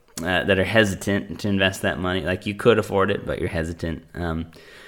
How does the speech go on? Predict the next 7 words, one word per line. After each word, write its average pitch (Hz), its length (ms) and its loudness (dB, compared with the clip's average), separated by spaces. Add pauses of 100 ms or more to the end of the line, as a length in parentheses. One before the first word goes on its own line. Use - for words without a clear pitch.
(220)
how 113 180 2
might 139 200 6
it 98 140 2
be 107 400 2 (580)
your 92 180 -2
best 92 360 0
way 101 480 -2